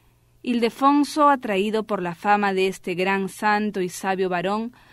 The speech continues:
partió del monasterio de Agalia para ponerse bajo sus enseñanzas. Perfeccionó sus estudios y desarrolló un gran amor a la Madre de Dios, amor que más adelante quedaría expresado en sus escritos.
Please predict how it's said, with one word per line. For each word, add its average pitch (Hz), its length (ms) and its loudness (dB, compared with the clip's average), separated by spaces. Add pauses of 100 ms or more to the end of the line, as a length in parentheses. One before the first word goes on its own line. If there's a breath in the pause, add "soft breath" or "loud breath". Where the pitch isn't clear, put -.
(200 soft breath)
partió 220 400 0
del 277 180 2
monasterio 196 800 -2
de 180 100 0
Agalia 208 580 2
para 196 260 -2
ponerse 240 560 -4
bajo 208 360 0
sus 180 260 -10
enseñanzas. 180 920 -4 (440 loud breath)
Perfeccionó 247 640 0
sus 269 200 -6
estudios 254 720 0
y 220 60 -2
desarrolló 190 680 0
un 202 120 2
gran 185 240 2
amor 185 320 0
a 185 60 0
la 175 120 -2
Madre 180 380 0
de 170 160 -4
Dios, 196 400 -2 (300 loud breath)
amor 220 400 2
que 208 140 -2
más 220 340 2
adelante 208 600 0
quedaría 214 500 0
expresado 185 880 -2
en 180 80 -2
sus 175 240 -8
escritos. 180 760 -6